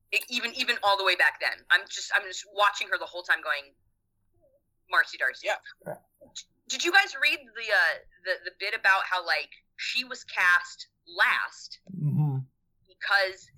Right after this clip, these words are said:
Speaker 1: they had a hell of a time, Tom Holland had a hell of a time finding the right actress to play Amy 'cause he really wanted that sort of, like, all-American girl next door?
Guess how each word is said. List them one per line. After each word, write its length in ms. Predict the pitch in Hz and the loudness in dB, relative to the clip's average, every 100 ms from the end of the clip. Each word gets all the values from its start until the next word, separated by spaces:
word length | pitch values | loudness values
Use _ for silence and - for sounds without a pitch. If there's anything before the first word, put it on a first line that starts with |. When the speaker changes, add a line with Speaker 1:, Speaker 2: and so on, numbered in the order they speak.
| _ | _
Speaker 1:
they 140 | 185 185 | -6 0
had 160 | 180 160 | 2 2
a 120 | 151 | 0
hell 320 | - - 208 240 | -2 -4 -4 -4
of 80 | |
a 60 | 233 | -8
time, 340 | - 185 165 165 | -4 0 0 -2
Tom 160 | 185 185 196 | -4 -4 -4
Holland 280 | 185 180 170 | -4 -4 -4
had 100 | 151 | -4
a 40 | - | -4
hell 120 | 190 | -6
of 60 | 196 | -8
a 80 | - | -2
time 200 | 170 165 - | -2 -2 -2
finding 640 | 165 170 160 147 135 131 _ _ _ _ _ _ _ _ _ _ 190 | -2 -2 -10 -14 -14 -20 _ _ _ _ _ _ _ _ _ _ -2
the 200 | 190 165 | 0 4
right 200 | 165 175 160 | 2 4 2
actress 480 | 165 - 170 151 - | 2 2 -2 -4 -8
to 80 | - | -8
play 160 | 160 - | -8 -6
Amy 260 | 170 175 165 | -10 -12 -12
'cause 100 | - | -12
he 180 | - 165 175 | -14 -16 -12
really 260 | 185 185 | -10 -8
wanted 340 | 165 160 160 156 | -4 -2 0 0
that 180 | 147 - | -2 -2
sort 180 | 165 151 | -4 -4
of, 80 | 147 | 2
like, 200 | 139 135 - 165 | 2 2 -4 0
all-American 1000 | 165 170 165 160 147 151 156 160 147 151 | 2 0 0 2 6 4 2 -6 -12 -10
girl 260 | 160 151 151 | -8 -6 -2
next 340 | 135 - - | -2 -2 -12
door? 500 | 147 143 151 185 208 | -10 -2 2 2 2